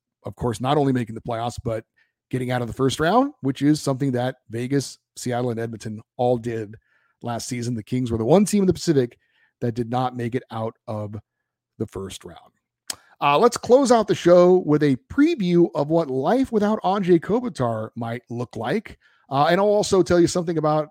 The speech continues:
uh, a game that's pretty addicting if you haven't, uh, found out about it, involving the sport of hockey. That's next on Locked On L A Kings, your team every day.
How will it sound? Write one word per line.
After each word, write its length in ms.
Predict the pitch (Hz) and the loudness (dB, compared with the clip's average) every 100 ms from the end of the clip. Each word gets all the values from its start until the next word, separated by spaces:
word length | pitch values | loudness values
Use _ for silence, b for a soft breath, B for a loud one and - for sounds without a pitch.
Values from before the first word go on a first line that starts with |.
| - | -4
uh, 340 | 143 139 135 - _ - | -2 -2 -4 -8 _ -6
a 80 | |
game 360 | 139 151 170 156 | 0 2 2 0
that's 180 | 127 - | -2 -4
pretty 300 | - 190 156 | -4 0 0
addicting 500 | 117 143 - 107 107 | 0 -2 -2 -14 -14
if 100 | 120 | -10
you 80 | 110 | -6
haven't, 400 | 131 123 113 123 | -4 -6 -8 -10
uh, 180 | 113 110 | -10 -10
found 200 | 127 120 | -8 -6
out 120 | 117 | -6
about 260 | 110 107 104 | -8 -12 -14
it, 100 | 104 _ _ _ | -18 _ _ _
involving 480 | 127 120 117 113 113 | -10 -4 -2 -2 -6
the 100 | 113 | -8
sport 260 | - - 113 | -10 -8 -8
of 80 | 101 | -8
hockey. 300 | 104 110 120 | -12 -10 4
That's 260 | 170 208 | 4 4
next 300 | 254 254 - | -2 -2 0
on 100 | 208 | 0
Locked 240 | 208 190 180 | 2 2 2
On 100 | 185 | 4
L 100 | 175 | 4
A 60 | |
Kings, 420 | 156 180 143 113 | 4 0 0 -2
your 140 | 113 135 | 0 0
team 440 | - 135 110 107 - | 0 -4 -4 -8 -12
every 240 | 113 107 | -10 -8
day. 280 | 104 113 85 | -8 -8 -10